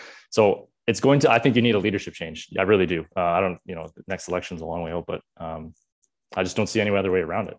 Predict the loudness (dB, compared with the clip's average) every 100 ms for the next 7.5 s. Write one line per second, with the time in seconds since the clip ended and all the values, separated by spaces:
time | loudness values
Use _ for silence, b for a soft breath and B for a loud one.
0 | -8 -6 -6 -10 -16 B B B B B
1 | 0 2 2 4 6 4 4 2 4 4
2 | 4 2 4 4 4 0 -4 -10 -18 -18
3 | -10 -8 -2 2 2 2 0 0 0 0
4 | 0 0 -2 -2 -4 -4 _ _ _ -6
5 | -6 -4 -4 -4 -4 -4 -6 -2 -2 -2
6 | -4 -4 -6 -2 0 0 0 -4 -6 -8
7 | -2 0 0 -2